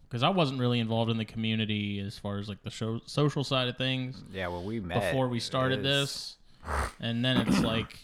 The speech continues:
Speaker 1: I guess, I don't, I don't know, I still get friend requests from people that I don't know.
Speaker 2: Oh,
Speaker 1: And
Speaker 2: yeah.
Speaker 1: I usually accept
Speaker 2: All the
Speaker 1: them,
Speaker 2: time.
Speaker 1: and, and I don't know.
Speaker 2: I
Speaker 1: I'm just
Speaker 2: usually go
Speaker 1: kinda
Speaker 2: to
Speaker 1: like
Speaker 2: mutual friends. If I see you, Riley, and Eric Berger are friends with somebody, I'm like, "All right, I guess."
Speaker 1: <laughs>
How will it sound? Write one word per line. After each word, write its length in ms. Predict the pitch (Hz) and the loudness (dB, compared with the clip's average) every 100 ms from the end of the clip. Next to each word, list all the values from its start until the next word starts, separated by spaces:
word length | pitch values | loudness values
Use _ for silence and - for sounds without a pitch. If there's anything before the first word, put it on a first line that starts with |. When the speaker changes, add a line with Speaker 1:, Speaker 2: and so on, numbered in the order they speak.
| - | -12
Speaker 1:
I 80 | 110 | -8
guess, 340 | 117 113 - - | -4 -4 -4 -2
I 120 | 135 | -2
don't, 100 | 139 | 0
I 80 | 127 | 0
don't 100 | 123 | 0
know, 60 | 110 | 0
I 80 | |
still 220 | 123 - 120 | -2 0 0
get 400 | 117 - - - | -2 -4 -4 -2
friend 200 | 113 113 | -2 -4
requests 340 | 107 113 113 | -2 -4 -4
from 100 | 113 | -6
people 480 | 104 107 101 98 101 - | -6 -6 -6 -6 -8 -10
that 120 | 104 | -8
I 100 | 98 98 | -6 -6
don't 200 | 98 98 | -8 -8
know. 320 | 101 95 95 - - | -8 -8 -12 -14 -10
Speaker 2:
Oh, 60 | - | -6
Speaker 1:
And 120 | 82 | -4
Speaker 2:
yeah. 140 | 80 78 | -2 -2
Speaker 1:
I 100 | 123 | 0
usually 340 | 170 135 127 | 0 0 -2
accept 240 | 107 - 82 | -2 -2 -2
Speaker 2:
All 80 | |
the 100 | 80 110 | -2 -4
Speaker 1:
them, 40 | |
Speaker 2:
time. 380 | 71 73 73 135 | -6 -6 -8 -8
Speaker 1:
and, 260 | 107 104 - - 165 | -8 -8 -12 -16 -12
and 300 | 123 104 104 - | -10 -10 -10 -4
I 100 | 139 | -2
don't 140 | 107 | -2
know. 260 | 104 98 101 - | -4 -8 -12 -4
Speaker 2:
I 80 | 95 | 2
Speaker 1:
I'm 120 | 120 | 4
just 80 | 113 | 4
Speaker 2:
usually 140 | 110 95 | 2 4
go 100 | 98 | 4
Speaker 1:
kinda 80 | 92 | 6
Speaker 2:
to 0 | |
Speaker 1:
like 80 | 92 | 4
Speaker 2:
mutual 340 | 92 - 90 | 2 2 -2
friends. 520 | - 90 85 85 78 - | -2 -2 0 -2 -6 -6
If 220 | 87 - | 0 8
I 140 | 120 | 8
see 220 | 117 127 | 8 4
you, 340 | 110 98 101 98 | 2 2 2 4
Riley, 480 | 95 95 98 95 90 | 6 8 8 4 2
and 80 | |
Eric 320 | 92 90 87 - | 2 2 0 -2
Berger 280 | 92 90 | -4 -2
are 40 | 87 | -4
friends 260 | - 87 - | -4 -8 -8
with 100 | - | -8
somebody, 380 | 92 87 90 87 | -6 -4 -2 -2
I'm 140 | 87 | -6
like, 180 | 87 95 | -8 -6
"All 80 | 98 | -6
right, 280 | 90 - - - - - - - | -6 -12 -16 -20 -20 -20 -12 -8
I 60 | - | -6
guess." 400 | 95 156 165 | -2 -2 -2
Speaker 1:
<laughs> 60 | - | -4